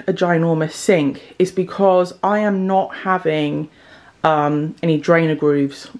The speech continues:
or anything like that. So the thought process is sink for washing up,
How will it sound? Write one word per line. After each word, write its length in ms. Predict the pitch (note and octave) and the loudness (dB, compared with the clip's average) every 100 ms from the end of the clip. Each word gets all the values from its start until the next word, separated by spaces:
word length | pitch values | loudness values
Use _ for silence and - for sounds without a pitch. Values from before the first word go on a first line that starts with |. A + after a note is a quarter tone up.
| - | 0
or 140 | D#3 E3 | 0 2
anything 460 | E3 D#3 - D3 | 0 0 -2 0
like 260 | C#3+ C3+ - | 0 -2 -2
that. 360 | C#3+ B2 - - - - - _ | 0 0 -4 -14 -20 -20 -20 _
So 200 | - G3 | 0 2
the 120 | F#3+ | 2
thought 340 | F#3+ A#3+ B3 B3 | 2 4 4 2
process 560 | G#3+ G3+ G3+ F3+ - | -2 -2 -2 -4 -4
is 440 | - F3 C#3+ - - - _ _ _ _ - _ _ _ | -2 2 2 -2 -12 -20 _ _ _ _ -20 _ _ _
sink 400 | - - A#3 G#3 | -18 -2 0 0
for 180 | - F#3+ | -2 0
washing 300 | F#3 - E3+ | 0 0 -2
up, 360 | C#3+ D3+ - | 0 0 -2